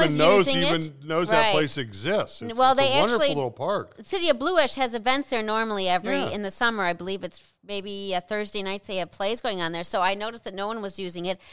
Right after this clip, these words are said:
Speaker 1: And so during covid at the beginning, I actually took
Speaker 2: Right.
Speaker 1: my iPad over and I would Zoom my classes. And then I told the yoga instructor.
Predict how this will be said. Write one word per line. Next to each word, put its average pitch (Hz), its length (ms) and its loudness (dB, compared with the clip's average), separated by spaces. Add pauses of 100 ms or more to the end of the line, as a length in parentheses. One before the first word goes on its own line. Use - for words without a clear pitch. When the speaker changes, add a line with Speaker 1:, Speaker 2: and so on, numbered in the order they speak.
(160)
Speaker 1:
And 196 140 -10
so 220 240 0
during 220 320 -4
covid 277 340 0
at 214 80 -8
the 208 60 -12
beginning, 233 360 -6
I 185 120 -4
actually 220 240 -8
took 233 180 -4
Speaker 2:
Right. 247 120 -4
Speaker 1:
my 233 360 2
iPad 277 240 -6
over 202 240 -2
and 202 80 -2
I 190 80 0
would 190 160 -6
Zoom 226 240 -6
my 208 140 -2
classes. 277 420 -6
And 220 100 -12
then 226 100 -8
I 214 80 -4
told 220 260 -10
the 208 60 -8
yoga 220 280 -6
instructor. 220 500 -6